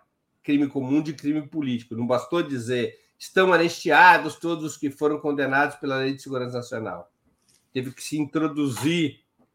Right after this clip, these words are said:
na, na, na, na anistia para poder fazer a tipificação do, de quem seria anistiado, você teve que introduzir determinados elementos para configurar que aqueles que seriam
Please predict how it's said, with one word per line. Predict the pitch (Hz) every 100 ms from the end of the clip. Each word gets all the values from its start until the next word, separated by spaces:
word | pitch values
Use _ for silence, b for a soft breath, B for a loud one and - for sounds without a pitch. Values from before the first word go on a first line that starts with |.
| _ -
na, | 123 127 123 120 104 -
na, | 113 110 104 101
na, | 113 113 110
na | 123 120
anistia | 117 117 - - 185
para | 127 120
poder | 127 135 135
fazer | 135 113 127
a | 127
tipificação | - - 156 - - 123 - - 202 165 - _ _ _ _ _ - _
do, | 131 131 131
de | 117 113
quem | 139
seria | - 123 123
anistiado, | 120 113 - 123 170 135 107
você | 123
teve | - 139 -
que | 160
introduzir | 143 175 170 156 120 127
determinados | 117 120 131 131 120 123 120 110 107 98 95 - -
elementos | 117 113 147 180 143 107 - _ _ _ -
para | 135
configurar | - - 196 233 - 226 196 214 160 123 104 -
que | 131
aqueles | 117 - 175 185 143 -
que | 139
seriam | 123 139 120 120 117 113 104 98